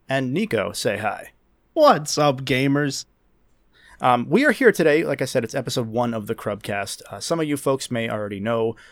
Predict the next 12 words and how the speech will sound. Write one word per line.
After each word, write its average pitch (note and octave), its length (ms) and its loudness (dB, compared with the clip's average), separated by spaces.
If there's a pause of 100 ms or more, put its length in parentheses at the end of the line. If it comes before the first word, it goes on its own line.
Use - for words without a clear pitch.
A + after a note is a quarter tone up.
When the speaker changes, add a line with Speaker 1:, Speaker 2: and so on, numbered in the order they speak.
(140)
Speaker 1:
uh, G2+ 220 -4
some B2+ 180 -4
of A2 80 -4
our A2 100 -2
stories B2 460 -2
and, G2+ 180 -10
and G2 320 -10
our G2 160 -8
wonderful G#2 400 -6
faces, A2+ 480 -4
especially G#2+ 600 -8
M's. G2+ 380 -10